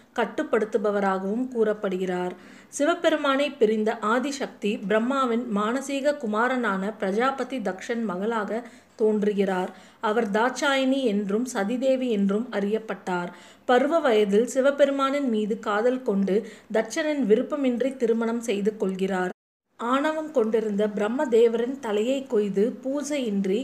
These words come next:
போக சாபம் அளித்தமையால் சிவபெருமான் மீது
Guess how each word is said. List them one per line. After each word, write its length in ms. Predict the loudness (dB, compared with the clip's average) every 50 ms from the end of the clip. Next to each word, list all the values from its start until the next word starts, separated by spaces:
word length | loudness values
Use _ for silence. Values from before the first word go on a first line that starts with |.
| -4 -6
போக 420 | -4 0 0 0 0 0 -2 -4 -4
சாபம் 460 | -4 -2 -2 0 0 2 2 0 0 -2
அளித்தமையால் 760 | -2 -2 -2 -2 -2 -2 -2 -2 -2 -2 -2 0 0 -2 -2 -4 -8 -20 -20 -20 -12
சிவபெருமான் 720 | -4 2 4 4 6 6 4 2 2 2 0 0 0 2 2
மீது 280 | 0 0 0 4 4